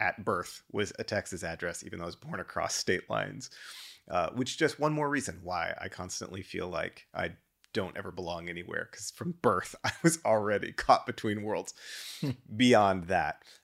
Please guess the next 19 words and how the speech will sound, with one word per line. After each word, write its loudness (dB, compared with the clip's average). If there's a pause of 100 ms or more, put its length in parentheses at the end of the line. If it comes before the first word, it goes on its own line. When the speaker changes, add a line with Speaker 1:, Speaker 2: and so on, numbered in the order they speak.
(120)
Speaker 1:
grew 6
up 2
in 0
D 4
F -4
W. -2 (420)
Um, -6
so -6
that 4
was -2
my -2
childhood, 2
pretty -2
much -2
all 0
the -2
way -4
through -14
college. 4